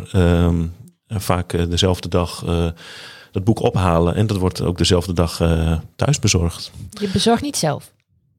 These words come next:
Speaker 1: Nee, nee, we bezorgen wel via onze andere websites, eh,
Speaker 2: Mhm.
Speaker 1: zelf, eh,
Speaker 2: Ja.
Speaker 1: in de stad, eh, dat is. Maar, ehm, eh, via Warenhuis gaat het via Dropper, eh, tot
Speaker 2: Oh
Speaker 1: nu
Speaker 2: ja,
Speaker 1: toe. Maar
Speaker 2: ja.
Speaker 1: we, we kunnen daar, hè, daar wordt nu hard aan gewerkt om eventueel zelf een keuze te maken in, ehm,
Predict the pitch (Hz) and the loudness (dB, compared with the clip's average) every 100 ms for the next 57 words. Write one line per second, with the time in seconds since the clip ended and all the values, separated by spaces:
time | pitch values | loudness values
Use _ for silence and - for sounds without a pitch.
0 | _ _ _ _ _ - 117 85 - - | _ _ _ _ _ -2 0 0 -4 -14
1 | - 113 110 113 113 131 117 110 117 113 | -2 0 2 0 2 2 2 2 2 0
2 | 113 107 98 107 95 143 143 143 - 131 | 0 0 0 0 0 0 0 0 -2 -2
3 | 135 - - 123 117 143 185 - - 101 | -2 0 0 2 2 0 -4 -12 -6 -2
4 | 98 101 104 98 - 160 - 143 135 123 | 0 -2 -4 -4 -4 -4 -6 -6 -2 -2
5 | 123 160 - - - - - - - 98 | -2 -6 -8 -12 -18 -18 -20 -4 0 0
6 | 101 85 95 98 101 98 98 98 - 98 | 0 2 4 4 4 4 0 -4 -2 0
7 | 98 98 104 95 113 135 123 - 110 110 | 0 0 0 2 2 0 -2 -2 -2 -2
8 | - 104 95 101 - 85 85 - 196 87 | 0 0 2 2 2 2 0 0 2 2
9 | 131 185 95 98 95 - 101 104 107 101 | 0 -2 0 0 0 -4 -6 0 2 2
10 | 92 98 98 156 113 92 95 98 95 98 | 2 2 2 2 0 0 0 0 0 0
11 | 95 - 95 95 - 92 95 95 87 - | 0 0 0 0 -2 -4 -2 -2 0 0
12 | 92 92 90 92 92 90 95 92 85 87 | 2 2 0 2 2 2 -2 -2 0 0
13 | 87 87 90 85 85 | -2 -2 0 0 0